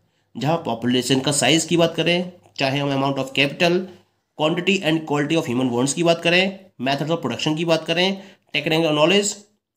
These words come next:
organization of business की बात करें, ये सब क्या रहते हैं, they all remain the same।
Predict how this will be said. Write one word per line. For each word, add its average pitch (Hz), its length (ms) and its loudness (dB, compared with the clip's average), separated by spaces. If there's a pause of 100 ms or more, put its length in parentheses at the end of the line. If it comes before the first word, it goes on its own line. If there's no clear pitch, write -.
(180)
organization 156 420 2
of 156 60 -6
business 147 260 0
की 175 140 0
बात 170 180 0
करें, 202 360 2 (300)
ये 147 80 -4
सब 208 160 -2
क्या 220 100 4
रहते 226 240 4
हैं, - 420 0 (120)
they 185 200 0 (160)
all 165 460 2
remain 143 360 0
the 190 260 0
same। 190 180 4